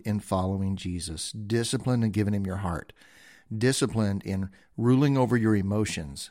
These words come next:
with your faith, the discipline of making your thoughts center on things that are above, not things that are beneath, the disciplines of letting Jesus, by his Holy Spirit, bring you peace when everything else is anxiety.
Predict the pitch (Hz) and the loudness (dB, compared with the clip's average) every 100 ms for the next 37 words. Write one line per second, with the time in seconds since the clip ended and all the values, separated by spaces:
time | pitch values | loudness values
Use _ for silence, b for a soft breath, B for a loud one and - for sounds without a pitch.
0 | _ 123 101 98 85 - 87 73 - - | _ -8 -6 -6 -8 -6 -6 -6 -14 -20
1 | b b b b b - 113 101 131 135 | b b b b b -6 -4 2 2 2
2 | 120 117 101 98 95 110 123 135 135 127 | 0 0 0 -2 -4 0 2 2 2 2
3 | 113 104 - 110 98 90 - - - _ | 2 0 -2 -4 -2 -4 -6 -8 -8 _
4 | b b b - - 135 127 120 - 101 | b b b -4 0 2 2 -2 0 -2
5 | 95 117 113 104 104 98 87 87 107 98 | -4 -2 -2 -2 -2 -2 -4 -2 0 0
6 | 101 104 - - 104 - 90 85 82 85 | 0 -4 -4 -4 -4 -4 -8 -6 -6 -8
7 | 82 - - b b b b b b - | -10 -16 -20 b b b b b b -6
8 | 113 104 123 135 135 - 104 95 104 92 | -4 2 4 4 2 0 -2 -2 -4 -2
9 | 101 120 131 120 98 98 113 117 95 78 | 2 4 4 2 0 0 2 2 0 -4
10 | 107 - 101 117 120 - 117 113 - - | -8 -2 0 2 0 0 0 0 -2 -4
11 | 95 80 - - b b b b - 117 | -4 -4 -8 -18 b b b b -2 2
12 | 127 127 120 - - 113 92 - 98 95 | 4 4 2 2 0 2 0 -2 -4 -2
13 | 110 117 107 101 95 101 92 87 87 85 | -2 0 0 0 -2 -4 -4 -6 -6 -8
14 | 80 - 98 | -8 -12 -16